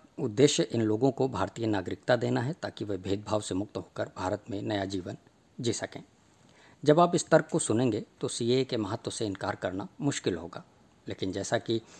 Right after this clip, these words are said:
दुनिया में हर जगह हमेशा अप्रवासन संबंधी बहसों के साथ होता है, समस्या इस बहस या चर्चा के बीच में कहीं छिपी है। ब्रिटेन में बहुत लंबे समय से ये विषय नस्लवाद पर टिका रहा। उन्नीस सौ पचास के दशक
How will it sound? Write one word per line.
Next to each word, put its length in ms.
दुनिया 300
में 120
हर 160
जगह 340
हमेशा 360
अप्रवासन 760
संबंधी 420
बहसों 340
के 100
साथ 180
होता 320
है, 160
समस्या 400
इस 160
बहस 300
या 60
चर्चा 340
के 140
बीच 320
में 200
कहीं 140
छिपी 280
है। 200
ब्रिटेन 260
में 200
बहुत 220
लंबे 240
समय 260
से 200
ये 340
विषय 400
नस्लवाद 520
पर 80
टिका 280
रहा। 280
उन्नीस 220
सौ 80
पचास 400
के 120
दशक 300